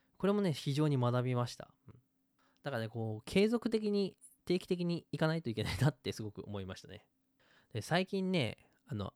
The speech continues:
アイティー人材がとかさ、エーアイ人材がなんちゃらかんちゃらっていう話が多いんですけど、私、会社に入るときは、まあ、二千十二年入社なんですけどね。その時ってグローバル人材って言葉が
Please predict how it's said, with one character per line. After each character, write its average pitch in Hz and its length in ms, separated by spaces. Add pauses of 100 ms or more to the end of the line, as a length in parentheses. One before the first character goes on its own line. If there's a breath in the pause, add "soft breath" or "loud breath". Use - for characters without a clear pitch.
ア 131 120
イ 180 100
テ - 200
ィ 185 180
ー - 20
人 156 260
材 117 240 (220)
が 101 260
と - 100
か - 80
さ、 - 220 (320)
エ 139 80
ー 151 220
ア 151 100
イ 139 100
人 143 200
材 104 160
が 95 80
な 104 100
ん 110 80
ち 113 60
ゃ - 20
ら 110 80
か 117 100
ん 107 60
ち - 80
ゃ 92 40
ら 95 40
っ - 100
て 107 100
い - 20
う - 20
話 104 240
が 98 100
多 139 140
い - 20
ん 117 40
で 87 80
す - 60
け 95 100
ど、 98 200 (920)
私、 175 560
会 143 240
社 165 100
に 165 80
入 160 200
る 113 80
と 107 80
き - 100
は、 101 300 (120)
ま 123 100
あ、 - 20
二 135 180
千 156 240
十 117 160
二 127 100
年 123 140
入 127 140
社 - 240 (120)
な 101 120
ん - 20
で 92 60
す - 80
け 87 40
ど 87 60
ね。 113 180 (460 soft breath)
そ - 140
の - 20
時 196 160
っ - 20
て 101 140
グ 120 240
ロ 185 220
ー 233 40
バ 262 120
ル 240 100
人 233 220
材 127 160
っ 104 40
て - 160
言 107 240
葉 101 120
が 98 280